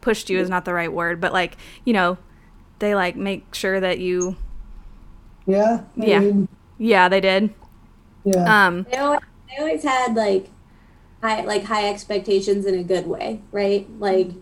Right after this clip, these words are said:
Speaker 2: Yeah.
Speaker 3: they knew that we were both capable.
Speaker 1: Yes.
Speaker 3: And they weren't gonna lack.
Speaker 2: Oh, yeah.
Speaker 3: Yeah.
Speaker 1: Yeah, that ma-,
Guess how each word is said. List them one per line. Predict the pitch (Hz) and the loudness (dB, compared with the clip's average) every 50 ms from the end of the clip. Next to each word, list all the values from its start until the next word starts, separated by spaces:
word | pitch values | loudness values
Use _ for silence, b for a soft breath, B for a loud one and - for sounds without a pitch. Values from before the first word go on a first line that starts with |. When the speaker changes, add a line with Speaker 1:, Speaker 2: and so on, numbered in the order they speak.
| - - - - 196 | -16 -16 -14 -8 -6
Speaker 2:
Yeah. | 196 190 190 185 185 180 180 180 170 165 - - - - - | -2 0 2 2 2 0 -2 -2 -4 -8 -12 -20 -20 -16 -6
Speaker 3:
they | 208 226 226 220 | -2 -2 0 0
knew | 220 226 226 226 220 226 220 214 220 | 0 0 0 0 0 0 0 -2 -2
that | 214 214 202 190 190 | 0 0 2 2 4
we | 196 196 196 | 4 4 4
were | 196 202 202 202 196 | 2 2 0 0 -2
both | 185 196 196 196 196 196 202 196 - - - - - - - - - - - - | -2 -2 -4 -2 -2 -4 -4 -6 -10 -20 -20 -20 -20 -20 -20 -20 -20 -20 -8 -2
capable. | 226 208 202 196 196 185 180 175 170 165 170 185 196 - - | 0 0 2 2 0 0 2 2 2 2 0 -2 -4 -6 -12
Speaker 1:
Yes. | 233 180 - - - - | -12 -12 -12 -12 -4 0
Speaker 3:
And | 196 | 2
they | 196 | 2
weren't | 202 202 - - | 2 0 0 -4
gonna | 208 - 381 - - - - - - - | -4 -4 -4 -6 -8 -20 -20 -20 -6 -4
lack. | 349 - 113 95 - - - - - - - - - - - - - 214 | -2 -2 -2 -6 -8 -14 -20 -20 -20 -20 -20 -20 -20 -20 -18 -6 -2 0
Speaker 2:
Oh, | 220 220 214 | 0 2 2
yeah. | 190 180 180 180 180 170 - | 2 0 0 0 -2 -4 -6
Speaker 3:
Yeah. | - 180 185 | -6 -2 0
Speaker 1:
Yeah, | 208 202 190 190 196 196 190 180 175 175 | 4 4 6 6 6 8 8 8 6 6
that | 170 180 180 - 180 | 6 4 4 4 2
ma-, | 180 | -4